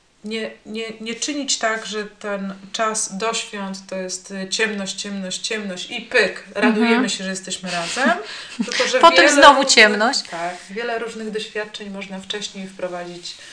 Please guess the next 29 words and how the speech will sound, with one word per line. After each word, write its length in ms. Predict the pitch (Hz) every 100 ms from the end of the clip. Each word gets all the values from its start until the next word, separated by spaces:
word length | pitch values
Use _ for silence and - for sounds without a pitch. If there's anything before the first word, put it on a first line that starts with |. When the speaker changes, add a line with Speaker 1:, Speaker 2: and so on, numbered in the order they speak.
| - -
Speaker 1:
Właśnie 260 | - - 185
ten 240 | 185 180
grudzień, 760 | 185 208 247 247 247 220 208 190
te 180 | 190 -
adwo-, 380 | 175 175 190 180
a, 380 | 196 185 175 175
adwentowe 640 | 190 185 - 175 175 165
kalendarze, 840 | 175 180 185 190 214 247 247 240 226
które 320 | - 214 202
tam 200 | 202 202
są 220 | - 202
gdzieś 260 | 196 190 -
w 100 | -
tle 440 | - 190 190 185 180
i 40 | 175
to 100 | 170
nie 120 | 165
muszą 240 | 190 240
być 160 | 220 214
czekoladki, 680 | - 214 202 190 190 - 190
mogą 220 | 170 160
być 260 | 160 160 -
różne 260 | 143 175
inne 260 | 180 196 226
rzeczy. 360 | 226 220 220 220 - - - - - _ _
I, 460 | 190 185 185 185 185 180 -
i, 380 | 180 180 -
i 40 | 196
żeby 260 | 196 196